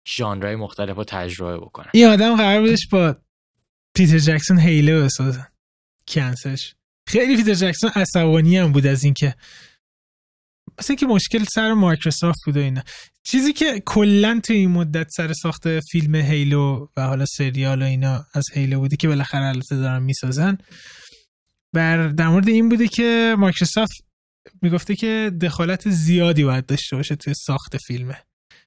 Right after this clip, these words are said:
Speaker 2: و استودیوی فیلم مثل قبول نمی‌کنه. یه کورپوریشن بزرگ مثل مایکروسافت بیاد بهش میگه خب نه اینو تغییر بده، اونو تغییر بده.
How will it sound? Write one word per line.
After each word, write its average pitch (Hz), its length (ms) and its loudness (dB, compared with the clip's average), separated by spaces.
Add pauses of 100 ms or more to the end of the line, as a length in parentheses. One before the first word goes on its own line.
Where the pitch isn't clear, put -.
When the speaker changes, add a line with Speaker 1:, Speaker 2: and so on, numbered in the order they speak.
(300)
Speaker 2:
و 139 40 -2 (380)
استودیوی 151 440 -2 (120)
فیلم 160 120 -2
مثل 147 260 -4
قبول 139 260 0
نمی‌کنه. 135 420 -2
یه 151 140 -4
کورپوریشن 143 600 -8
بزرگ 139 420 -4
مثل 147 200 -6
مایکروسافت 139 560 -4
بیاد 139 240 -2
بهش - 200 -8
میگه 139 200 -4
خب 151 100 -4
نه 139 120 0
اینو 139 240 -2
تغییر 131 320 -8
بده، 131 200 -8
اونو 127 160 -6
تغییر 147 340 -8
بده. 170 160 -14